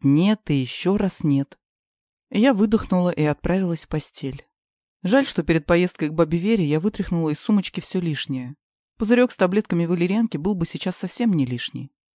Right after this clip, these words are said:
Сон, разумеется, не шел. Тело горело и ныло. Еще бы, провести целый день в седле для неопытной наездницы было слишком.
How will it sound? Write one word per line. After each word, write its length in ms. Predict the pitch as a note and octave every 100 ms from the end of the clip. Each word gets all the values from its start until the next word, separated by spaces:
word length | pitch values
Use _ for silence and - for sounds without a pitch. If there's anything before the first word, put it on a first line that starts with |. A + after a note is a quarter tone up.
| _ _ _ _ _
Сон, 440 | - A3+ C#4 C4
разумеется, 720 | B3 F3 D#3+ F#3+ A3+ - -
не 120 | F#3+ F3+
шел. 440 | - C#3 C3 B2 _ _ _ _ _
Тело 380 | - F#3+ F3 D#3
горело 500 | D#3+ E3 E3+ F3 D3+
и 140 | D3+
ныло. 580 | E3 F3+ F#3 D3+ B2 D3 - _ _
Еще 460 | D3 D3 - F#3 F#3+
бы, 260 | C#3+ B2+ C3+
провести 460 | - D#3+ F3+ - G#3
целый 340 | - A3 G#3
день 220 | F3 G#3+
в 40 | G#3+
седле 400 | E3 D3+ E3+ G3
для 140 | D3
неопытной 480 | C#3+ E3 E3+ D#3+ D3+
наездницы 580 | D#3 D#3 F#3 E3 C#3+ C#3+
было 240 | D3+ F3
слишком. 600 | - E3+ C#3+ - - A#2+